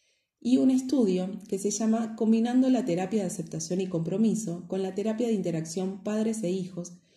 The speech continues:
en un niño con graves problemas de conducta. Este estudio fue publicado por la Revista de Psicología Clínica con Niños y Adolescentes en el año dos mil dieciocho y está escrito por Ascanio, Velasco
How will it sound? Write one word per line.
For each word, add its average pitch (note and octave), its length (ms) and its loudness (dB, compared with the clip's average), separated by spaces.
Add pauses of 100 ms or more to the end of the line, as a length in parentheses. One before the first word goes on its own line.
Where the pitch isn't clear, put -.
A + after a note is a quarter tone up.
(120)
en G#3 140 4
un G#3+ 100 8
niño A3+ 300 6
con F3+ 160 0
graves F#3+ 260 0
problemas E3 460 0
de E3 100 -4
conducta. C#3+ 540 -8 (720)
Este - 200 -6
estudio E3 540 4 (160)
fue F#3+ 160 -2
publicado F#3+ 680 0
por E3 100 0
la D3+ 140 -2
Revista E3 340 -2
de F3+ 80 0
Psicología E3+ 640 -4
Clínica E3+ 560 -2
con C#3+ 120 -6
Niños D#3 360 -2
y D3 40 -6
Adolescentes D#3+ 840 -2
en E3 100 -2
el D3 140 -4
año D#3+ 200 0
dos D3+ 160 -4
mil D3+ 140 -2
dieciocho E3+ 640 -2 (400)
y B3 80 -2
está A#3 160 -4
escrito A3 420 0
por E3 140 0
Ascanio, G#3 580 0
Velasco E3+ 720 -2